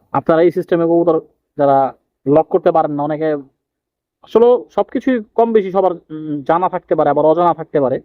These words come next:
এই কারণে টুকিটাকি সবই শেয়ার করি আমরা সাধ্য অনুযায়ী। ওই যে একটা গোল্লা আছে, গোল্লা,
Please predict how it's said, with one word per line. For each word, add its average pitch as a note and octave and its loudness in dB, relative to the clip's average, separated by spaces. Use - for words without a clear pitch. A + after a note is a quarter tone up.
এই D3+ 0
কারণে D#3+ 2
টুকিটাকি F#3+ 2
সবই F3+ 0
শেয়ার D#3 0
করি C#3 2
আমরা A#2 -6
সাধ্য D#3 -4
অনুযায়ী। C3 -2
ওই C#3 4
যে D3+ 4
একটা D3+ 2
গোল্লা F3+ 6
আছে, C#3+ -4
গোল্লা, E3 2